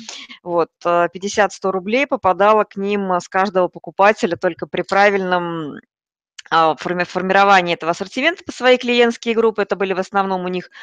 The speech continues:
а, детские пиццерии и кофейни, то есть там и чупа-чупсы, то есть там был прям пол, пол товаров, а, их было пятьдесят, которые разбили, они не всегда одни и те же были, предлагались,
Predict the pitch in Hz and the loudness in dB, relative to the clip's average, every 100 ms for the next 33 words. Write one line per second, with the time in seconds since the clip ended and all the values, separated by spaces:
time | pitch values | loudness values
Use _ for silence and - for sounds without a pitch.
0 | - - - 175 175 175 208 - 180 175 | -20 -12 0 2 2 2 0 0 -6 -2
1 | 170 165 170 190 185 175 175 185 269 285 | -2 -4 -6 -2 0 0 0 -4 0 0
2 | 226 185 175 175 - 190 180 165 165 165 | 0 -2 -4 -4 0 0 0 -4 -4 -4
3 | 160 175 - - 302 - 214 202 - 202 | -6 -12 -10 -8 -6 -6 -2 -2 0 0
4 | 196 - 190 - 240 - - - - - | 0 0 0 2 0 0 -12 -14 -16 -4
5 | 233 226 220 220 226 208 190 - 190 190 | -2 4 6 8 8 6 2 -2 2 4
6 | 185 180 - 214 202 226 220 220 196 233 | 4 0 -8 -8 -2 0 0 -4 -12 -10
7 | - 302 320 - 226 226 220 208 214 254 | -2 0 0 -2 -2 0 2 2 2 -2
8 | 208 247 208 175 170 190 196 202 - 220 | -6 -4 0 2 2 0 -6 -8 -10 -2
9 | 294 294 240 233 233 220 202 190 180 180 | 0 0 -2 -6 -2 -2 -2 -6 -4 -6
10 | 175 170 180 185 180 160 160 | -6 -4 0 0 0 -2 -6